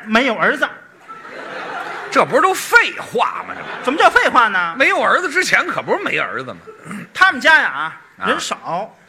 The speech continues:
Speaker 2: 啊。
Speaker 1: 特别是你这辈人少。
Speaker 2: 哦。
Speaker 1: 对不对？
Speaker 2: 是。
Speaker 1: 但是你父亲多。
Speaker 2: 啊，你父亲多。你父亲有多的吗？就一个。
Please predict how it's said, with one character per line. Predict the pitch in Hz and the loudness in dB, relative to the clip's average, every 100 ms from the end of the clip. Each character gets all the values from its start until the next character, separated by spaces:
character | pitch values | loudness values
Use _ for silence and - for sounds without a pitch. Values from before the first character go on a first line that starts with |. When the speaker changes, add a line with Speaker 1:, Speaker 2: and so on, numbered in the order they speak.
| _ _ _ | _ _ _
Speaker 2:
啊。 | 104 | -2
Speaker 1:
特 | - | 0
别 | 359 | 0
是 | 349 | -4
你 | 240 | -8
这 | 165 302 | -2 0
辈 | - 208 139 - - - | 2 -2 -2 -16 -20 -8
人 | 196 | -6
少。 | 202 139 123 _ _ - - | -4 -6 -8 _ _ -20 -20
Speaker 2:
哦。 | - 117 85 - | -8 -6 -6 -12
Speaker 1:
对 | - 302 | -6 -2
不 | |
对？ | 285 269 - | 0 0 -2
Speaker 2:
是。 | - - - - _ | -8 -6 -6 -10 _
Speaker 1:
但 | - 320 | 2 2
是 | 302 | 2
你 | 240 | -6
父 | 208 349 | -4 -4
亲 | 247 175 | -4 -4
多。 | 190 180 - _ _ | -4 -6 -12 _ _
Speaker 2:
啊， | 107 95 87 - | -10 -8 -10 -12
你 | 143 123 139 | -8 0 2
父 | 214 370 359 | 4 2 0
亲 | - 196 156 | 0 -2 -2
多。 | 190 180 - - - - - - - - - - - - - - - - - - | -4 -4 -4 -6 -8 -8 -8 -10 -10 -12 -12 -12 -14 -14 -14 -14 -16 -12 -12 -8
你 | 220 | -4
父 | 226 381 254 | 0 2 2
亲 | 196 | 2
有 | 151 | -2
多 | 160 339 349 | -4 0 2
的 | 240 | 2
吗？ | 147 120 117 | 0 -4 -2
就 | - 277 165 | 2 2 2
一 | 160 269 | -4 -2
个。 | 226 170 | 0 -2